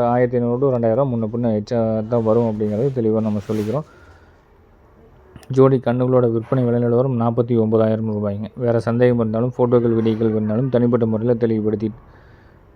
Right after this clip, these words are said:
வாங்கிட்டு, ஒரு முறைக்கு ஒரு முறை தெளிவுபடுத்திய பிறகு அட்வான்ஸ் பண்ணுங்க. அதே மாதிரி நீங்க விலை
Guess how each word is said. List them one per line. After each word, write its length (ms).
வாங்கிட்டு, 480
ஒரு 220
முறைக்கு 280
ஒரு 100
முறை 160
தெளிவுபடுத்திய 640
பிறகு 240
அட்வான்ஸ் 320
பண்ணுங்க. 280
அதே 140
மாதிரி 300
நீங்க 220
விலை 140